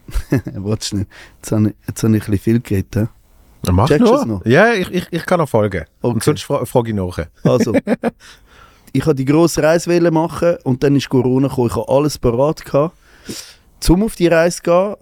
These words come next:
Speaker 1: Und dann ist der Lockdown gekommen und dann haben wir im Team gesagt, okay, anstatt auf Afrika gehen wir rauf und auf Bass. Haben eigentlich so etwas manifestiert. Wir haben eine Reise gemacht, wir sind nicht zurück zu den Wurzeln,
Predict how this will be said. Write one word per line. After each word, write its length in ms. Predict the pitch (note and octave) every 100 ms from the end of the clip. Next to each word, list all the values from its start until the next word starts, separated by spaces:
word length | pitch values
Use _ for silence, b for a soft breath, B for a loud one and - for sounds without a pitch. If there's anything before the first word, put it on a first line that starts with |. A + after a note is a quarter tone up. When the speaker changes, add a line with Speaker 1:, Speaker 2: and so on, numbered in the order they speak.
| _
Speaker 1:
Und 160 | C3 C3
dann 100 | C#3
ist 140 | C#3
der 80 | C#3
Lockdown 480 | C3 C#3 - C#3+ C#3+
gekommen 200 | C#3 C#3+
und 120 | C3+
dann 160 | C3 A#2
haben 160 | B2 B2
wir 220 | C3+ C#3
im 200 | B2+ A2+
Team 280 | - C#3+ D3
gesagt, 400 | - B2+ B2+ B B -
okay, 280 | B2 -
anstatt 340 | B2+ C#3+ - C#3
auf 120 | C3+
Afrika 420 | C#3 C#3 C3+ -
gehen 340 | A#2+ A#2+ B2+ B2
wir 80 | A#2+
rauf 200 | A#2+ A#2
und 80 | A2
auf 140 | G2
Bass. 380 | - F#2+ - - B B B B
Haben 200 | B2+ C#3+
eigentlich 280 | D3 D3 C#3
so 180 | - D#3
etwas 260 | C#3+ C3
manifestiert. 720 | C#3 C3 B2 B2+ - - D#3+ G#3
Wir 120 | B2+
haben 100 | B2
eine 100 | B2+
Reise 300 | A2+ A#2+ B2+
gemacht, 320 | - C#3 C#3+ -
wir 60 |
sind 140 | A2+ B2+
nicht 140 | B2
zurück 240 | - B2
zu 100 | -
den 120 | G#2+ A2
Wurzeln, 460 | C#3+ C#3 - C#3